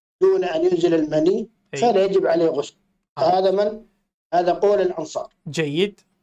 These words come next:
Speaker 1: قال المهاجرون: "بل إذا خالط". وهي كناية عن مبالغة الجماع، ويعني كما يفعل الرجل مع زوجته تقريبًا الحشفة وغير ذلك.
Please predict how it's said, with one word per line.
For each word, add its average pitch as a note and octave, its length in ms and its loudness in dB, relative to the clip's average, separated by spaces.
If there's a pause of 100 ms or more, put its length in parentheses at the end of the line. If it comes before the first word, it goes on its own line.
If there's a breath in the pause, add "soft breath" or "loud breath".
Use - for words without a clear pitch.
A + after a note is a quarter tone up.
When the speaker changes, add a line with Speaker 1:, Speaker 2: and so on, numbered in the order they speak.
(220)
Speaker 1:
قال F#3+ 180 2
المهاجرون: F#3 680 0
"بل G3+ 200 0
إذا F3 260 2
خالط". D#3 420 -6 (240)
وهي F#3+ 340 0
كناية G3 360 0
عن F3+ 180 -2
مبالغة F3 580 0
الجماع، G#3+ 680 -2 (100)
ويعني B3+ 760 0
كما G#3+ 640 -2
يفعل F#3+ 340 -4
الرجل F#3 260 0
مع E3 180 -4
زوجته E3+ 680 0
تقريبًا F#3+ 340 0
الحشفة F#3+ 460 -2
وغير D#3 320 -2
ذلك. A#2+ 160 -10